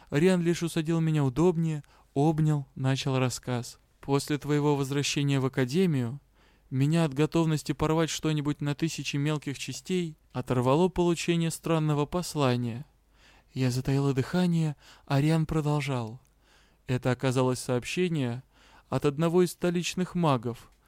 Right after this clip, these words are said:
из которого я узнал, что тайным указом императора предписано изъять все темные камни-хранители.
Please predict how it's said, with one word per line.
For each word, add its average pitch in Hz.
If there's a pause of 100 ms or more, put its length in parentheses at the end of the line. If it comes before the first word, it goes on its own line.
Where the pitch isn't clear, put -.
(180)
из 131
которого 139
я 135
узнал, 123 (360)
что -
тайным 165
указом 147
императора 156 (320)
предписано 165
изъять 165
все 151
темные 156
камни-хранители. 131